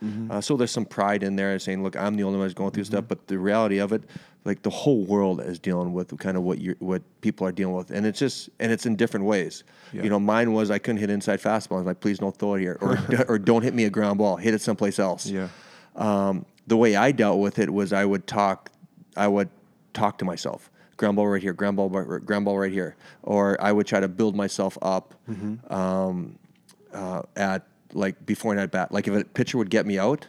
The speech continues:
Speaker 1: Yeah.
Speaker 2: I would be like, "Uh, you know what? You got me that time. I'm gonna get you next time. You,
Speaker 1: Yeah.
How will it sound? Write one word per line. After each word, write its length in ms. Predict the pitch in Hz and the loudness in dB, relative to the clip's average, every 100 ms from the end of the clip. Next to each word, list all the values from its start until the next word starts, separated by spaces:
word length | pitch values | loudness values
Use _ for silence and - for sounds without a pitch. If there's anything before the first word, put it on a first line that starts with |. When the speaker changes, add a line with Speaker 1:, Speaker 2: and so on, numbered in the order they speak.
| - | -10
Speaker 1:
Yeah. 220 | 107 98 - - | -8 -8 -12 -8
Speaker 2:
I 100 | - | 0
would 100 | 101 | 0
be 120 | 95 95 | 2 0
like, 180 | 90 - - - _ - | -2 -6 -18 -20 _ -2
"Uh, 80 | |
you 120 | 107 123 | 0 4
know 80 | |
what? 200 | 135 143 - _ _ _ _ _ _ _ | 4 2 -2 _ _ _ _ _ _ _
You 160 | - 110 | -4 0
got 220 | 139 131 | 2 4
me 100 | 113 | 2
that 220 | 107 117 | 2 2
time. 160 | 135 120 | 0 -2
I'm 100 | 104 | 2
gonna 120 | 104 | 2
get 180 | 98 - | 0 -4
you 60 | 90 | -6
next 180 | 87 | -8
time. 160 | - - - _ | -10 -12 -16 _
You, 180 | - 104 | -4 -2
Speaker 1:
Yeah. 120 | 110 | 0